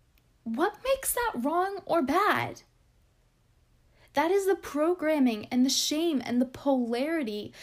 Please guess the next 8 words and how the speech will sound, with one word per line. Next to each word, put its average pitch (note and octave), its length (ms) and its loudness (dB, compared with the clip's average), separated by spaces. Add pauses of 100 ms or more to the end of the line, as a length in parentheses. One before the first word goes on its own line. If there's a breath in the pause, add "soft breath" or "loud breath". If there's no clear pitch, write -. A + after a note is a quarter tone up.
(200 loud breath)
that C4 160 -4
society D#4 540 -2
has B3+ 180 -2
put - 340 -8
on B3 220 -2
us A3+ 400 -6 (680 loud breath)
as D#4 600 2
system A#3+ 800 0